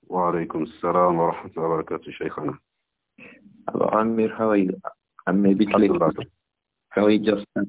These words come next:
Speaker 2: the class?
Speaker 1: نعم يا شيخنا.
Speaker 2: إن الحمد لله نحمده ونستعينه ونستغفره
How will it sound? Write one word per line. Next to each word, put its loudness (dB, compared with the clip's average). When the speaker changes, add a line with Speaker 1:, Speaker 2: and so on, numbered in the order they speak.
Speaker 2:
the 2
class? 0
Speaker 1:
نعم 2
يا 2
شيخنا. -6
Speaker 2:
إن 2
الحمد 2
لله 2
نحمده -2
ونستعينه -4
ونستغفره -10